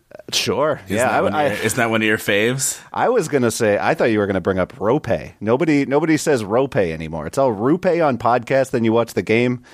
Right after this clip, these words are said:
Speaker 1: everybody's saying Rope.
Speaker 2: I always thought it was like rupees, like what you collect from, uh, you know, when you're playing Zelda.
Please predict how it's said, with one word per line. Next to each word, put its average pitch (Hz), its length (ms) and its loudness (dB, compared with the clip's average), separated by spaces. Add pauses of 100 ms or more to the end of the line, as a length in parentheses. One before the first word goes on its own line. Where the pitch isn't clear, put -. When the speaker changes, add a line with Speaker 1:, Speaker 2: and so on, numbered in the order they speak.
Speaker 1:
everybody's 113 340 -2
saying 117 280 0
Rope. 147 280 -2
Speaker 2:
I - 220 -6 (180)
always 90 460 -2
thought 104 200 2
it 95 40 0
was 92 160 -4
like 80 200 -4
rupees, 87 480 -2
like 78 200 -6
what 78 80 -6
you 78 100 -6
collect 80 360 -8
from, 80 340 -6
uh, 71 380 -6 (320)
you 76 120 -8
know, 71 80 -8
when 76 100 -2
you're 80 80 0
playing 78 280 -4
Zelda. 78 400 -6